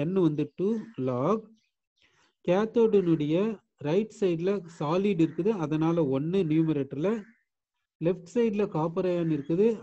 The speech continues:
அதனால டினாமினேட்டர்ல copper அயன். இப்படி எழுதியாச்சு. இது வந்து யாருக்குன்னா, கேத்தோடுக்கு. இப்போ minus ஆனோடுக்கு போகணும். Anode என்ன? ஆனோட பாருங்க, Anode வந்து copper electrode, therefore E naught C U two plus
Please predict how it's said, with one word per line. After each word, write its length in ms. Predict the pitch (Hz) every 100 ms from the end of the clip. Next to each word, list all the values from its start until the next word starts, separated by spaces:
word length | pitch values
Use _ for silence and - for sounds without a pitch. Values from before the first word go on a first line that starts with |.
| 151
அதனால 440 | 156 165 170 220 165
டினாமினேட்டர்ல 680 | 160 185 208 180 165 160 214 175
copper 260 | 127 123 113
அயன். 160 | 110 - _ - 165
இப்படி 180 | 156 135
எழுதியாச்சு. 360 | 123 117 - - - _ _ _ _ _ _ _ _ _ _ - 160
இது 160 | 185 190
வந்து 160 | 185 190 156
யாருக்குன்னா, 440 | 170 165 165 220 233 - _ _
கேத்தோடுக்கு. 520 | 143 135 139 117 110 - _ - _ _ 156
இப்போ 160 | 165 196 165
minus 380 | 131 135 185 196 - 131
ஆனோடுக்கு 420 | 143 160 135 143 160
போகணும். 220 | 120 110 _ _ _ _ _ _ - - - _ - 175
Anode 300 | 226 233 208 185
என்ன? 120 | 180 190 156 170
ஆனோட 260 | 196 196 180 170
பாருங்க, 260 | 165 185 226 170
Anode 280 | 180 202 180 170
வந்து 140 | 175 165
copper 320 | 160 165 170
electrode, 440 | 165 165 208 226 180 139
therefore 420 | 147 147 - 196 170 139 147
E 20 | 165
naught 180 | 185 190 _ _ _ _
C 20 | - 180
U 40 | 196 -
two 100 | 160 165
plus 180 | 170